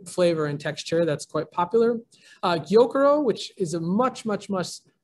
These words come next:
uh, less, lesser known tea, even within Japan. This is a very special type of tea where the tea plants are shaded from the sunlight to induce this rich umami, to, to elevate the levels of L-theanine,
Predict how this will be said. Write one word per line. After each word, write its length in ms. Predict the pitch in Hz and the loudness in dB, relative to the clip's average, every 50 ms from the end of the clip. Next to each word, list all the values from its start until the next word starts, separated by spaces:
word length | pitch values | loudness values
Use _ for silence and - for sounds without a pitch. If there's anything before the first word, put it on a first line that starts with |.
| _ _ | _ _
uh, 360 | 180 170 160 151 151 143 143 | -6 -4 -4 -2 -4 -6 -6
less, 420 | 143 156 165 180 180 180 - - - _ | 0 2 2 2 2 0 -4 -10 -12 _
lesser 320 | 175 185 180 180 - 190 | 0 0 0 2 2 2
known 280 | 175 165 156 151 151 147 | 2 2 2 0 0 -2
tea, 380 | 147 - 185 185 196 208 208 - | -2 -4 -2 0 0 -2 -2 -2
even 280 | 226 220 208 247 226 202 | -2 0 2 4 4 4
within 320 | 170 - 180 185 190 175 | 2 2 0 0 0 0
Japan. 420 | 151 151 151 - 143 143 147 147 | 0 -2 -4 -4 -4 -4 -4 -4
This 160 | 156 151 - 175 | -6 -6 -6 -6
is 80 | 151 | -4
a 60 | 160 151 143 143 151 | -4 -4 -4 0 4
very 240 | 180 185 190 190 | 6 6 6 6
special 440 | 185 - - - 175 165 170 - 170 156 | 4 0 -2 -2 -2 0 0 -2 -2 -2
type 260 | 160 170 156 151 151 | 0 -2 -4 -4 -4
of 100 | 147 135 _ | -10 -14 _
tea 240 | - - 160 151 143 | -6 -4 -4 -2 -2
where 120 | 139 143 | -2 -2
the 120 | 139 139 139 | -2 -4 -4
tea 180 | - 196 185 | -4 -6 -6
plants 400 | - - - 160 156 147 151 - | -6 -4 -2 -2 -2 -2 -2 -2
are 100 | 147 135 | -4 -4
shaded 640 | - - - - - 180 170 170 165 160 156 151 156 | -4 -4 -8 -2 2 4 6 6 6 6 4 2 0
from 200 | - 156 147 139 | -6 -6 -6 -4
the 40 | 135 | -6
sunlight 600 | - - - 220 220 220 220 214 214 208 208 - - - _ _ _ | -4 0 2 2 4 4 4 4 4 2 2 -4 -16 -20 _ _ _
to 180 | - 180 165 170 | 0 0 0 0
induce 720 | 160 156 156 151 156 185 196 180 - - - - - _ _ _ _ | -2 -2 -2 -2 0 2 2 2 2 -2 -6 -10 -12 _ _ _ _
this 220 | 160 151 151 - | -4 -4 -4 -6
rich 340 | 160 151 165 170 160 - - - | -4 -2 -2 0 0 -2 -4 -2
umami, 580 | 190 160 151 147 143 143 143 135 127 123 135 - | 0 2 2 2 2 2 0 -2 -4 -8 -12 -10
to, 260 | - 165 170 156 151 147 | -8 -8 -8 -8 -12 -10
to 160 | - - - | -10 -4 2
elevate 460 | 185 180 175 170 160 156 151 151 151 | 4 6 6 6 6 6 4 4 2
the 40 | 165 | 0
levels 400 | 151 151 151 151 147 147 143 139 | 0 0 0 0 0 -2 -2 -2
of 140 | 139 135 147 - | -4 -6 -6 -4
L-theanine, 760 | 165 147 139 - - - 165 156 151 147 143 143 143 139 | -4 -4 -4 -4 -8 -8 -6 -4 -4 -4 -2 -4 -4 -6